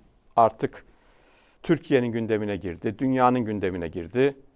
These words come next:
Herkes Türkiye'ye gelirken ortaya koyduğu bu görüntüyü konuştu, tartıştı vesaire. Ne oldu Türkiye'de? Alman iç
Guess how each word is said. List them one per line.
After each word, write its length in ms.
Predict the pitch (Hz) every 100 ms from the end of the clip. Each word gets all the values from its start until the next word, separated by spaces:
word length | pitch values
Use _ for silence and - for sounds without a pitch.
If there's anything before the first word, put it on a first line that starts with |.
| _ -
Herkes 420 | 151 107 110 -
Türkiye'ye 400 | 127 - 120 101
gelirken 500 | 113 107 - 101 113
ortaya 440 | 120 107 113 98
koyduğu 340 | 104 90 101 92
bu 100 | 110
görüntüyü 560 | 95 87 - 95 135 - - -
konuştu, 540 | 147 120 95 - 101
tartıştı 520 | - 107 - - - 107
vesaire. 540 | 92 90 80 78 85 _ _ _ - - _ -
Ne 100 | 190
oldu 320 | 220 175 127
Türkiye'de? 680 | - 98 - 95 120 160 170 - - _ - _ -
Alman 420 | 151 170 190 190 -
iç 380 | 208 - -